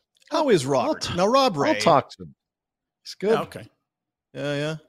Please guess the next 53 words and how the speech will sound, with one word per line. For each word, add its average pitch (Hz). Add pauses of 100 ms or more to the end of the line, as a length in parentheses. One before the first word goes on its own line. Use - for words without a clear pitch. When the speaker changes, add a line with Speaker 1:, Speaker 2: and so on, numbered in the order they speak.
(380)
Speaker 1:
You 127
guys 127
hanging 135
Speaker 2:
He's 131
Speaker 1:
out? 147
Are 117
Speaker 2:
very 127
Speaker 1:
you 123
Speaker 2:
good. 127
Speaker 1:
fast 131
Speaker 2:
I, -
I, -
Speaker 1:
friends? 135
Are 139
you 120
buddies? 120
Speaker 2:
I 123
asked 127
him 135
if 131
he 131
wanted 123
to 110
do 123
some 101
work 131
and 104
work 110
out 131
this -
week, 131
and 113
he 92
said 90
no 95
ch-, -
no 101
chance. 107
He's -
not 98
interested 95
Speaker 3:
Hmm. 92
Speaker 2:
in, 90
uh, 82 (160)
any 98
sort 95
of 80
physical 90
fitness. - (920)
It's -
not 87
his 78
jam. 139